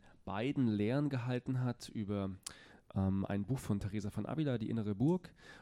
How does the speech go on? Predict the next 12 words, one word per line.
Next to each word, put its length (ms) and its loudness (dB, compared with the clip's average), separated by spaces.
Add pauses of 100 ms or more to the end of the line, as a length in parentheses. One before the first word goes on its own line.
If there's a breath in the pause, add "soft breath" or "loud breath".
Und 280 4
mit 160 6
uns 500 2 (320 soft breath)
diskutieren 560 2
wird 140 4
auch 260 2 (380 soft breath)
die 180 0
Elli 380 4 (160)
zu 120 -6
meiner 340 0
Rechten 300 0
hier. 220 2